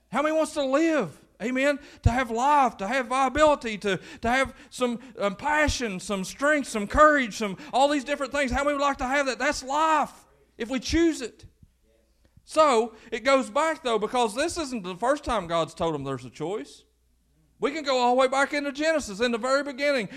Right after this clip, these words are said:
God creates the heaven and the earth, and he, out of the, out of the form of the dust of the earth, he creates a man, and he, he creates the waters and separates the waters from the sea, or the land from the sea, and then he creates fish, and he creates birds, and he creates animals, and all these things, and God looks around and says,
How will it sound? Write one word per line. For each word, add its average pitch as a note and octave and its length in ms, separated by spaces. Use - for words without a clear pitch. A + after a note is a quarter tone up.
God C4 220
creates B3 340
the G#3+ 140
heaven B3+ 240
and C4+ 100
the B3+ 80
earth, B3 320
and G3 100
he, F#3+ 120
out A3+ 160
of G#3+ 140
the, B3+ 200
out B3 140
of A3 60
the - 40
form B3+ 280
of G#3+ 100
the G#3+ 80
dust C4 300
of A3 80
the G#3+ 60
earth, B3 200
he A3+ 80
creates B3+ 360
a G#3 40
man, A#3+ 400
and G3 100
he, F#3+ 120
he G#3 80
creates C4 340
the G#3+ 140
waters B3 500
and G3 140
separates A#3+ 480
the G#3+ 80
waters A#3+ 300
from A3+ 180
the G#3+ 80
sea, B3 320
or G#3+ 120
the G#3 160
land A#3+ 300
from A3+ 140
the G#3 80
sea, C4+ 360
and G#3+ 100
then A#3 120
he A3 60
creates B3+ 280
fish, B3 460
and A3 80
he F3+ 60
creates B3 280
birds, B3 440
and G3+ 60
he G3+ 40
creates B3 260
animals, B3 460
and G#3 80
all B3 100
these A#3+ 100
things, B3 220
and G#3 100
God B3 200
looks B3+ 180
around A#3+ 120
and A#3 100
says, A3 240